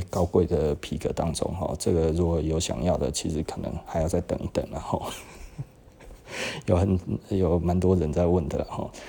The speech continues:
但是老实说，真的是会不便宜哦。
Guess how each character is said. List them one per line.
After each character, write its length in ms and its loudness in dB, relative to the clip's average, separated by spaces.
但 120 0
是 180 0
老 160 -2
实 160 -4
说， 240 0
真 220 -2
的 100 0
是 200 -2
会 180 0
不 180 -8
便 180 -2
宜 220 -4
哦。 100 -2